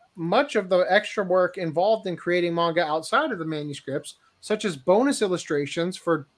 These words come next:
different storefronts to prov-, uh, to promote the compiled volume releases, is compensated, or sorry, is uncompensated. They commented that they wanted to do something about the environment for the manga artists,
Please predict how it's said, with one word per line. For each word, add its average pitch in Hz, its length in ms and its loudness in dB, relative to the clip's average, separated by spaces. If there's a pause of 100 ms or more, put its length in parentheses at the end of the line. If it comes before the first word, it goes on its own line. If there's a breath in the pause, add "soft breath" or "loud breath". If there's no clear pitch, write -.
different 190 340 -2
storefronts 165 680 -2
to 160 60 -12
prov-, 156 260 0 (160)
uh, 147 200 0
to 165 160 -4
promote 170 460 2
the 165 60 -8
compiled 165 540 0
volume 185 340 -2
releases, 135 560 -6 (380 soft breath)
is 220 200 2
compensated, 160 760 0 (140)
or 170 180 2
sorry, 165 220 4
is 185 100 6
uncompensated. 160 840 2 (1200)
They 165 160 0
commented 180 720 2 (400 soft breath)
that 175 160 0
they 214 100 10
wanted 277 360 4
to 220 80 -2
do 196 180 0
something 165 400 0
about 170 260 2
the 180 120 0
environment 160 580 0
for 175 80 -2
the 175 60 -2
manga 190 300 2
artists, 127 460 -4